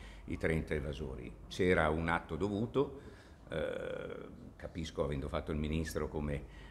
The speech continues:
eh, c'è preoccupazione da parte dei funzionari che gli atti dovuti si facciano. Purtroppo si è, mm, creato un,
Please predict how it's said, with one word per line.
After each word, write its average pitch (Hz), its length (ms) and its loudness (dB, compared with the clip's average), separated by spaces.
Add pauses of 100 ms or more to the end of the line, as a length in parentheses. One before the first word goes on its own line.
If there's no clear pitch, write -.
eh, 71 880 -4
c'è - 160 -2
preoccupazione 76 640 -2
da 71 100 -2
parte 73 260 -4
dei 73 100 0
funzionari 78 760 0
che 71 280 -2
gli 76 100 -2
atti 71 220 -2
dovuti 76 320 -2
si 131 120 2
facciano. 110 460 2
Purtroppo 76 480 -6
si 73 140 -6
è, 71 120 -2 (600)
mm, 85 420 -4
creato 78 440 0
un, 71 220 0